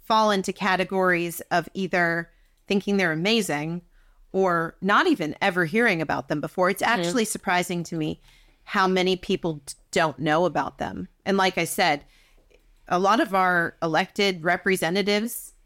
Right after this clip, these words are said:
Speaker 1: at, at the federal level, they don't know about
Speaker 2: Mm-hmm.
Speaker 1: community schools. Some of them do and some of them don't.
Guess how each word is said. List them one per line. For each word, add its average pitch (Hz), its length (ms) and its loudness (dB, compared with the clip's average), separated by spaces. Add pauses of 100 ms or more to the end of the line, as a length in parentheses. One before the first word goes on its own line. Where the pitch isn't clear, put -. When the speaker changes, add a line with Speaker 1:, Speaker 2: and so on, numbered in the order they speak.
(120)
Speaker 1:
at, - 200 -10 (160)
at - 120 -6
the 185 60 -2
federal 202 400 0
level, 151 480 -2
they 160 120 0
don't 175 340 2
know 170 200 2
about 147 260 0
Speaker 2:
Mm-hmm. 175 120 -2
Speaker 1:
community 156 400 -2
schools. - 500 -8 (240)
Some 226 260 0
of 196 80 2
them 180 180 2
do 160 260 0
and 165 120 -8
some 170 220 0
of 156 60 -4
them 160 180 -4
don't. 147 340 -2